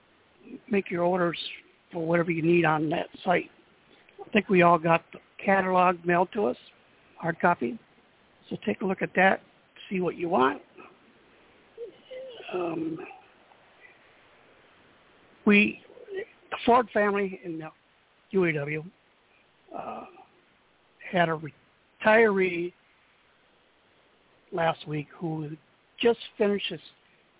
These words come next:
seventieth year working in the Ford, um, Dearborn stamping plant. He's a member of Local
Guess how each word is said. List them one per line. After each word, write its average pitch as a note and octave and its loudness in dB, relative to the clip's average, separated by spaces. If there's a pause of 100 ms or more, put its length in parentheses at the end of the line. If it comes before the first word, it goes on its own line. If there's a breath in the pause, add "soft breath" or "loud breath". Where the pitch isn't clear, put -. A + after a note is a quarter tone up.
(220)
seventieth G#3 2 (320)
year D#3+ 2 (240)
working D3+ -4
in C#3+ -8 (480 soft breath)
the D3 -10 (120)
Ford, F3 2 (800)
um, - -8 (920)
Dearborn F3 2 (120)
stamping D#3+ -4
plant. C#3+ -10 (580)
He's E3 -6
a - -10 (560 soft breath)
member E3+ 6
of D#3 0
Local D#3 -2